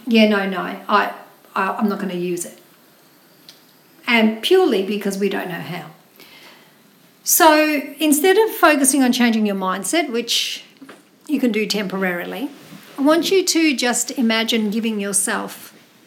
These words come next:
and you've gotta practice this, recognizing when, when you're trying to manipulate your, or micromanage your mindset and your thoughts,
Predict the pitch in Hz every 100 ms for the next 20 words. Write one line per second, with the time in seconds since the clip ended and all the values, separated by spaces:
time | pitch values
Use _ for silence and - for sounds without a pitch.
0 | _ _ _ - - 285 269 285 - 240
1 | 233 190 - 180 - - - _ _ _
2 | _ - - 269 339 311 269 247 240 226
3 | 220 220 220 - - 220 214 208 208 208
4 | 214 202 196 208 202 208 208 185 - _
5 | _ 233 220 214 208 202 190 - 202 185
6 | 180 185 196 202 202 220 190 190 185 185
7 | 180 170 170 175 208 247 _ _ _ _
8 | _ _ _ _ _ - 208 202 185 202
9 | 185 208 -